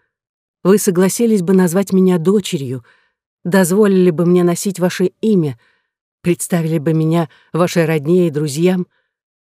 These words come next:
Ах, ваша светлость, как вы любите вашего сына и как сын любит вас!»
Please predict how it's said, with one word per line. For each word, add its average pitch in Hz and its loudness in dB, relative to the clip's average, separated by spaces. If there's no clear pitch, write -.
Ах, - -6
ваша 156 -6
светлость, - -10
как 190 -2
вы 196 2
любите 190 0
вашего 185 0
сына 180 0
и - -8
как - -6
сын 175 0
любит 165 -2
вас!» 135 -12